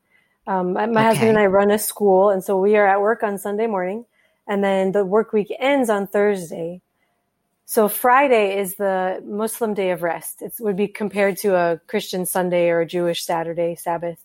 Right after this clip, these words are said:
Speaker 1: Um,
Speaker 2: Okay.
Speaker 1: so Friday is the day that people are most likely to go to the mosque for prayers and things like that.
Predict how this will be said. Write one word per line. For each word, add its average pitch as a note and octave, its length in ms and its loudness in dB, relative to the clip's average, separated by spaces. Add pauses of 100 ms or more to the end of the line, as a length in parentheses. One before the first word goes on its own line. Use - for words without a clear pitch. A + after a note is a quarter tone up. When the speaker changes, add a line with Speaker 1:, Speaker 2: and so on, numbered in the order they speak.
(500)
Speaker 1:
Um, E3+ 140 4
Speaker 2:
Okay. D#3+ 280 -2
Speaker 1:
so G#3+ 180 2 (300)
Friday B3 300 4
is A#3 100 0
the A3+ 80 2
day G3+ 180 2
that F#3+ 200 0
people F#3+ 560 0 (720)
are G3+ 100 -2
most G#3+ 300 0
likely A3 240 0
to G3+ 100 0
go F#3 80 2
to F3+ 60 2
the F3 100 -2
mosque G#3 500 -4
for G3 180 -8
prayers F#3+ 600 -2
and F#3+ 120 -8
things G3 220 -8
like F#3+ 160 -4
that. G#3+ 260 -4